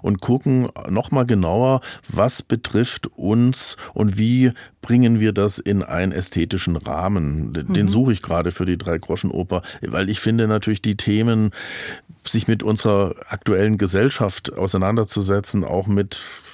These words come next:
Speaker 1: Kapital, Kapitalismus, Ideologien, Religion, Banditen, äh, was ist, ähm, das größere Verbrechen, die Gründung einer Bank oder das Ausrauben einer
Speaker 2: <laughs>
Speaker 1: Bank? Also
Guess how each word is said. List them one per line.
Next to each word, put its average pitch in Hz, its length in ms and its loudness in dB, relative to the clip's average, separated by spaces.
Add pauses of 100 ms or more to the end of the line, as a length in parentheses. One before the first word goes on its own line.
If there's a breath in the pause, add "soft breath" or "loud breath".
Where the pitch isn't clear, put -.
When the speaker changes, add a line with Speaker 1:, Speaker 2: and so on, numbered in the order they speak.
(120 loud breath)
Speaker 1:
Kapital, 107 600 -2
Kapitalismus, 104 800 0
Ideologien, 104 880 0 (440 loud breath)
Religion, 107 840 2
Banditen, 110 760 2
äh, 95 380 -2 (400)
was 104 240 0
ist, - 580 -2
ähm, 98 420 2 (440 loud breath)
das 98 320 -4
größere 117 320 2
Verbrechen, 107 580 0
die 104 240 2
Gründung 120 380 2
einer 101 220 0
Bank 107 260 0
oder 95 380 2
das - 120 -4
Ausrauben 101 540 0
einer 90 180 6
Speaker 2:
<laughs> - 20 10
Speaker 1:
Bank? 185 280 4
Also 107 200 2